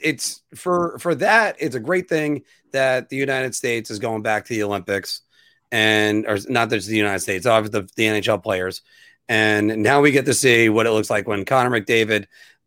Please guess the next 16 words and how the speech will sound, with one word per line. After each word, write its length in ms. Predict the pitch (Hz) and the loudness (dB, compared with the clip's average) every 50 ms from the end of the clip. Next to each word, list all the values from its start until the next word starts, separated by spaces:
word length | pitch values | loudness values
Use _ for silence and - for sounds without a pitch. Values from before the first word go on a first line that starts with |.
| _ | _
uh, 160 | - 117 110 107 | 0 2 2 4
Nate 220 | 113 131 139 127 | 4 2 2 2
MacKinnon, 580 | 123 110 - 139 120 117 117 110 107 110 110 - _ - | 0 0 2 2 2 4 2 2 0 -2 -4 -6 _ -6
and 260 | 120 117 113 110 101 | -4 -2 -2 -2 -2
Sidney 240 | - 147 131 123 110 | -2 -2 -2 -2 -2
Crosby 640 | - 139 127 117 113 107 110 107 104 104 107 - | 0 0 2 2 2 0 0 0 -2 -2 -2 -2
are 200 | - 120 110 110 | -2 0 0 2
the 100 | 107 110 | 0 -2
three 220 | 107 120 120 120 110 | -4 -4 -2 -2 -2
centers 420 | - - 127 117 113 110 107 101 | -2 -2 -2 -2 -2 -2 -4 -4
that 100 | 113 110 | -4 -4
we're 140 | 107 107 107 | -2 -2 -2
gonna 140 | 110 107 107 | -2 0 0
have 160 | 104 104 98 | -2 -2 -4
to 100 | 101 98 | -8 -8
face 400 | - 123 117 107 98 92 - - | -4 -2 -2 -2 -2 -4 -8 -12